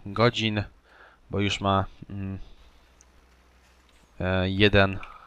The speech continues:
jeden i pół motogodziny w ciągu ogólnie, mm, w ciągu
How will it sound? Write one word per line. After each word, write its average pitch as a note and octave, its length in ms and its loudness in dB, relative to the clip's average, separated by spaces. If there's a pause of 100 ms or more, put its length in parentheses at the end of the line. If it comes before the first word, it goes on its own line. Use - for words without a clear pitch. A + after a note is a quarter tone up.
(1120)
jeden G#2+ 180 2
i G2+ 100 2
pół G2+ 220 -4
motogodziny G#2 680 0 (540)
w - 60 -20
ciągu G2+ 460 -4
ogólnie, G2 680 2 (400)
mm, F#2+ 440 -10 (1800)
w - 60 -20
ciągu A#2+ 560 -2